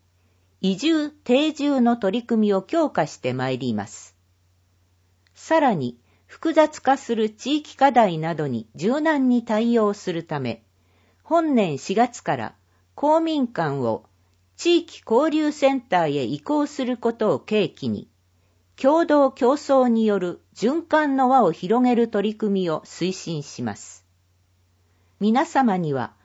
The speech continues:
引き続き市政各班にわたりご理解ご協力をお願いいたします。結びに、本年が皆様にとりまして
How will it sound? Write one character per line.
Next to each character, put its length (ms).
引 280
き 0
続 320
き 340
市 220
政 340
各 320
班 260
に 140
わ 120
た 200
り 220
ご 140
理 160
解 480
ご 140
協 260
力 400
を 160
お 80
願 360
い 60
い 60
た 160
し 180
ま 140
す。 320
結 340
び 160
に、 240
本 340
年 260
が 220
皆 220
様 280
に 160
と 100
り 140
ま 160
し 160
て 180